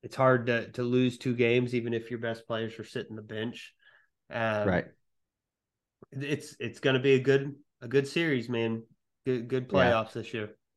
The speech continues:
Speaker 2: Yeah, I, I hate resting players 'cause, like,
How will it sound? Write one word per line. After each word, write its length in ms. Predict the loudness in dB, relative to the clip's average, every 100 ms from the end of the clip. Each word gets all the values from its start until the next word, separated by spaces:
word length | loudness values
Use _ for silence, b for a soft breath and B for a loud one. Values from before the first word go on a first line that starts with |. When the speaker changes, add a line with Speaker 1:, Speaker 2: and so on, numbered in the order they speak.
| _ _ _ _ _ -4
Speaker 2:
Yeah, 220 | 0 0 4
I, 200 | 4 6
I 160 | 6
hate 300 | 6 6 6
resting 340 | 6 4 4 0 2
players 320 | 0 0 2
'cause, 120 | 2
like, 140 | 2